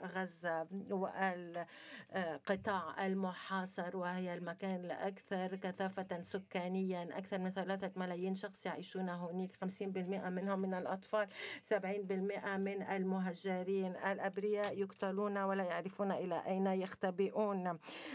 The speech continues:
إن الحق الق-، الموضوع في محله. في أكتوبر الماضي الأنكتاد أنصرت تقري-، أصدرت تقريرها بشأن الوضع في غزة، وكان ذلك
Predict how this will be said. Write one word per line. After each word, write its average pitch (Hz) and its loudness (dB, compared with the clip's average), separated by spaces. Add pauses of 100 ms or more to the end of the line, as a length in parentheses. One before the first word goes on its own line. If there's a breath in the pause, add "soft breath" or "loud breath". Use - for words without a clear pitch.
(120)
إن 208 4
الحق 190 0
الق-، 190 4
الموضوع 190 2
في 220 2
محله. 180 2 (460 loud breath)
في 220 6
أكتوبر 208 4
الماضي 196 4
الأنكتاد 190 2
أنصرت 190 2
تقري-، 190 0
أصدرت 190 2
تقريرها 190 2
بشأن 196 4
الوضع 185 4
في 190 2
غزة، 175 4
وكان 185 4
ذلك 196 4